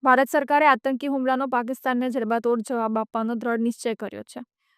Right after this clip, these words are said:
આતંકવાદીઓના ઠેકાણાઓ પર એર સ્ટ્રાઇક કાર્યવાહી કરવામાં આવી રહી છે, ત્યારે પ્રવાસીઓની સલામતીને પ્રાથમિકતા આપી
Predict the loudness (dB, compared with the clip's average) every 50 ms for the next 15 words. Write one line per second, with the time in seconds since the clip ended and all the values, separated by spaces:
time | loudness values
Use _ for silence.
0 | _ 2 2 2 2 2 2 4 4 4 4 4 2 0 0 0 -2 -2 0 0
1 | 0 2 2 0 0 0 0 0 0 0 0 0 -2 -2 -2 -4 -4 -2 -2 0
2 | 0 0 0 0 -2 -4 -4 -6 -4 -4 -2 -2 -2 0 0 -2 -2 -2 -4 -6
3 | -6 -8 -8 -8 -10 -8 -4 -2 -2 -2 0 0 0 0 2 0 0 -2 -2 -2
4 | -2 -2 -4 -4 -4 -2 0 0 0 0 -2 -2 -2 -4 -2 -2 -4 -4 -6 -4
5 | -6 -6 -6 -2 0 0 0 0 -2 -4